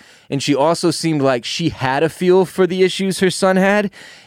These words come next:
and knew things to say to him in a way that wasn't abrasive that would get him to recognize. Like that whole speech about, "You know, Kanye, a giant looks in the mirror and sees nothing." And everybody watching is like, "The fuck does that even mean?"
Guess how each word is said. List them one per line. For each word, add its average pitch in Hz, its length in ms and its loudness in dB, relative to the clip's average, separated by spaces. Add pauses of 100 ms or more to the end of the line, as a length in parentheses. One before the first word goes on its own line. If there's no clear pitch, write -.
and 139 240 -2
knew 196 180 2
things 214 320 -2
to 156 100 -2
say 165 280 0
to 147 100 2
him 135 280 0
in 135 100 -2
a 127 80 2
way 143 240 4
that 135 100 2
wasn't 151 360 0
abrasive 123 680 0
that 117 120 0
would 113 200 -4
get 147 160 2
him 139 160 0
to 117 80 2
recognize. 104 580 -2
Like 104 120 -6
that 120 140 0
whole 202 140 4
speech - 400 -4
about, 117 320 0 (460)
"You 156 80 -4
know, 165 160 4
Kanye, 139 560 0 (240)
a 123 80 0
giant 151 440 0
looks 127 180 -2
in 131 80 -4
the 117 40 2
mirror 135 280 4
and 107 100 0
sees 107 260 -2
nothing." 117 440 -2 (500)
And 113 140 0
everybody 113 320 0
watching 113 320 0
is 101 100 -6
like, 107 140 -4
"The - 80 -18
fuck - 240 -8
does 104 100 -4
that 101 140 0
even 92 180 -4
mean?" 92 220 -2